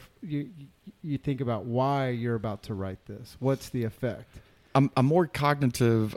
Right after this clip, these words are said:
Speaker 2: of not just saying something to say something.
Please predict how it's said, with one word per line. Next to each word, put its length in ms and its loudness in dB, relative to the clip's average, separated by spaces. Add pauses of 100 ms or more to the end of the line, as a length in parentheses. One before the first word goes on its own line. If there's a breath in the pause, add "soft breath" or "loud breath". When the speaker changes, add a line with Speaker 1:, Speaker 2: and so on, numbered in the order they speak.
Speaker 2:
of 760 2 (960 soft breath)
not 260 2
just 260 2
saying 340 4
something 400 0
to 260 -4
say 360 0
something. 580 -6